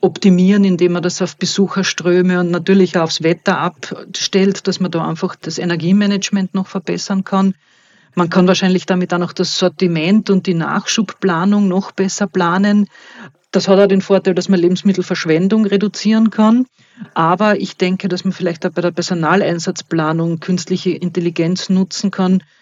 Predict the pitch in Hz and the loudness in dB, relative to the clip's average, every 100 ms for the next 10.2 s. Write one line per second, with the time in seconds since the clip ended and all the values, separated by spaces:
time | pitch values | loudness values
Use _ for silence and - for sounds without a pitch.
0 | - - - 196 175 190 - 196 190 - | -6 -2 0 0 0 -2 0 2 2 2
1 | 208 - 170 180 - 175 180 - 185 185 | 0 2 0 0 -2 -2 -2 -2 -4 -2
2 | 185 190 170 170 180 175 175 175 170 165 | 0 0 0 -2 -2 -2 -2 -4 -6 -4
3 | 180 190 180 170 170 160 175 170 _ - | -6 -2 -2 0 -2 -2 -4 -4 _ -20
4 | - _ 185 185 - 175 170 - 180 - | -20 _ -6 -4 -2 2 2 0 -8 -6
5 | - 190 - 180 196 220 - - 180 175 | -6 -4 0 0 0 -2 -4 -2 -2 -2
6 | 190 - 175 185 180 185 190 - 180 180 | -4 -4 -6 -2 -2 -2 -4 -4 -4 -2
7 | 185 185 180 - 185 175 180 185 185 190 | -2 -2 -4 -2 -4 -2 -2 0 2 2
8 | 170 - 180 196 196 175 170 - 151 165 | 0 2 4 4 4 -2 -2 -6 -6 -4
9 | 156 147 151 160 160 165 - 160 165 165 | -4 -6 -4 -4 -2 -4 -4 -4 -4 -6
10 | - - | -8 -12